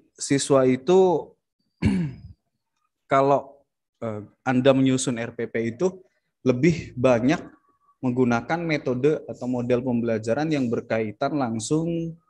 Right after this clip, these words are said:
porsinya itu siswa yang aktif. Bisa dengan project based learning,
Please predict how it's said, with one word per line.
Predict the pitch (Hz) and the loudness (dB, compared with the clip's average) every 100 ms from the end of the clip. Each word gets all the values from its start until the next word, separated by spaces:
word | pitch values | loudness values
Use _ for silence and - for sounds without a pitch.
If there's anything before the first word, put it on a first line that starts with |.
| _ | _
porsinya | 127 127 131 120 120 | 0 0 0 -2 0
itu | 113 113 156 | -2 -4 -4
siswa | 127 - 123 | -4 -2 0
yang | 113 | 0
aktif. | 110 107 - 110 - - | -4 -6 -4 -4 -6 -4
Bisa | 117 131 | 0 2
dengan | 127 117 120 113 113 113 - | 2 2 0 -2 -4 -8 0
project | 139 131 135 - - | 2 2 0 -2 -6
based | 113 110 120 | -4 -2 -4
learning, | 110 107 123 220 302 | -4 0 0 0 -4